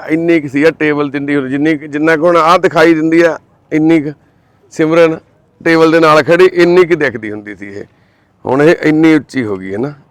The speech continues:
ਮਤਲਬ ਇੱਕ ਡੇਢ ਫੁੱਟ ਵੱਧ ਗਈ ਆ। ਤੇ ਅਗਲੇ ਜਨਮ ਦਿਨ ਤੱਕ ਇੱਥੇ ਹੋ ਜੂ, ਅਗਲੇ ਜਨਮ ਦਿਨ ਤੱਕ ਇੱਥੇ ਹੋ ਜੂ। ਪਿਓ ਦੇ ਬਰਾਬਰ ਦੀਆਂ ਹੋ ਰਹੀਆਂ ਧੀਆਂ, ਕੋਠੇ ਜਿੱਡੀਆਂ ਹੋ ਚੱਲੀਆਂ।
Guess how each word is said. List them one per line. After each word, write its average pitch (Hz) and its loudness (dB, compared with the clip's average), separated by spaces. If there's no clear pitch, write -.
ਮਤਲਬ 127 -6
ਇੱਕ 139 -6
ਡੇਢ 143 -2
ਫੁੱਟ 131 -6
ਵੱਧ 98 -8
ਗਈ 110 -8
ਆ। 98 -12
ਤੇ 127 -4
ਅਗਲੇ 127 -4
ਜਨਮ 131 -2
ਦਿਨ 127 0
ਤੱਕ 120 -6
ਇੱਥੇ 113 -2
ਹੋ 143 2
ਜੂ, 135 0
ਅਗਲੇ 127 -4
ਜਨਮ 123 -4
ਦਿਨ 123 -6
ਤੱਕ - -8
ਇੱਥੇ 113 -12
ਹੋ 147 -2
ਜੂ। 139 -6
ਪਿਓ 127 0
ਦੇ 131 -2
ਬਰਾਬਰ 117 -4
ਦੀਆਂ 127 -6
ਹੋ 117 -6
ਰਹੀਆਂ 139 -4
ਧੀਆਂ, 123 -6
ਕੋਠੇ 120 -12
ਜਿੱਡੀਆਂ 120 -8
ਹੋ 120 -6
ਚੱਲੀਆਂ। 117 -6